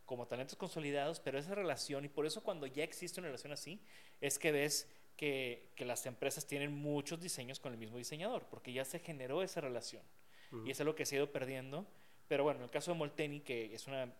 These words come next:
Speaker 1: empresa familiar, pues también tiene estos casos como Gio Ponti o como Tobias Scarpa, que tienen muchísimos diseños con la marca porque hubo un tiempo de acompañamiento o de,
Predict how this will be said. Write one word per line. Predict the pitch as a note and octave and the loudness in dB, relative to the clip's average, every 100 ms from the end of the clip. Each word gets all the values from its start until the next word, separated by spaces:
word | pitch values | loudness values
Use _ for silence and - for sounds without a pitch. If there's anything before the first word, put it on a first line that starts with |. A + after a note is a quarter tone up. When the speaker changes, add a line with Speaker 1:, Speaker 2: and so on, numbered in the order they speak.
| - | -8
Speaker 1:
empresa | A#2 - B2 - C3+ C3 C3 - | -8 2 2 4 4 2 0 -6
familiar, | B2+ C#3 D3+ C#3+ E3 - - - - | -4 -2 2 2 0 -6 -18 -18 2
pues | D#3 | 4
también | E3 E3 F#3+ | 4 2 2
tiene | G#3 | 0
estos | G3 - - | 0 -2 -2
casos | D#3+ C3+ E3+ | 0 0 -2
como | - C#3 B2 | -2 -2 -2
Gio | B2+ D#3 C#3+ | 2 2 4
Ponti | D#3 D#3 D3 C3+ F3 - - - - - | 2 2 -2 -8 -8 -12 -20 -20 -20 -8
o | C3+ | -8
como | C3+ C3 B2+ | -4 -4 0
Tobias | C3+ C#3 C#3 | 2 2 2
Scarpa, | D#3+ D#3 - B2+ - - - - - - - | 4 4 4 -2 -4 -12 -18 -18 -18 -18 -14
que | - C#3 | -4 -4
tienen | C#3+ D3 D3+ | 0 0 2
muchísimos | D3 - F#3+ G#3+ G3+ | -2 -4 -4 -2 -2
diseños | E3+ - E3 E3 | -2 -4 -4 -4
con | E3 | -4
la | D#3+ | -2
marca | E3+ D#3+ - | 0 0 0
porque | D3+ B2 A#2 | -6 -4 -2
hubo | B2 C3+ | 0 0
un | C#3+ | -2
tiempo | - C#3 C#3 C3+ D3+ | -2 0 0 0 0
de | C3+ C#3 G#3+ - - - - - - - - - - - | 2 -2 -4 -12 -18 -20 -20 -20 -20 -20 -20 -20 -20 -16
acompañamiento | - - - A#2+ B2 D#3 E3 D#3+ D3+ | -12 -6 -4 -4 0 0 2 2 2
o | C3+ A#2+ | 2 0
de, | A#2+ A#2 A2+ | 2 2 0